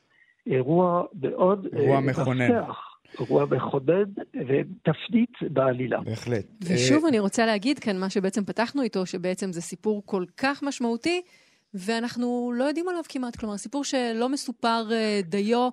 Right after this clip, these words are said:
Speaker 3: דוקטור, אה, יוסף שרביט, אוניברסיטת בר אילן, תודה רבה לך על השיחה הזאת.
Speaker 2: תודה רבה לך.
Speaker 1: בשמחה,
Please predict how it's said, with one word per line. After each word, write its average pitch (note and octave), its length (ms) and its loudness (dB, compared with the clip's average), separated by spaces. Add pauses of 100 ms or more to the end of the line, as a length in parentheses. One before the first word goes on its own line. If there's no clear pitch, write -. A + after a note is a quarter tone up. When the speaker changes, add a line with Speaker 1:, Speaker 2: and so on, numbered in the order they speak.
(340)
Speaker 3:
דוקטור, G#3 460 4
אה, F#3 40 2
יוסף F3+ 340 0
שרביט, G3 640 0
אוניברסיטת G3 560 0
בר F#3 180 -2
אילן, F#3 240 0
תודה F#3+ 380 0
רבה G#3+ 200 2
לך A#3+ 160 -4
על G#3+ 80 2
השיחה F#3+ 340 -4
הזאת. F3 300 -6
Speaker 2:
תודה B2 360 6
רבה C#3 200 6
לך. C#3 200 0
Speaker 1:
בשמחה, D3+ 560 0